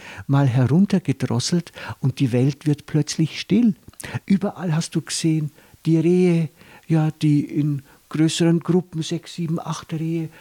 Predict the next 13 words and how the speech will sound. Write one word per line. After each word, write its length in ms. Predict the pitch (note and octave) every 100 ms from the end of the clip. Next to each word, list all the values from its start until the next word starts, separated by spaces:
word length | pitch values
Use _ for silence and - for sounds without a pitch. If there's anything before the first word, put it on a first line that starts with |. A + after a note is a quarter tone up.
| -
vorübergehupft 840 | - D#3 F3 E3+ D#3+ D3 D#3+ - -
sind. 240 | D#3+ D3+
Wenn 80 | D3
du 80 | C3
gesagt 240 | - D3
hast, 180 | D#3+ -
„Hallo“, 480 | A#3+ B3 A3 G#3+ G3+ _ _ _
sind 180 | B2 A#2+
stehen 280 | G3 F#3
geblieben, 520 | F3+ E3 F3 F3 F3 E3+ - -
haben 120 | A#2+
freundlich 480 | - C#3 C3+ C3 -
geschaut 520 | - E3+ F3 F3 -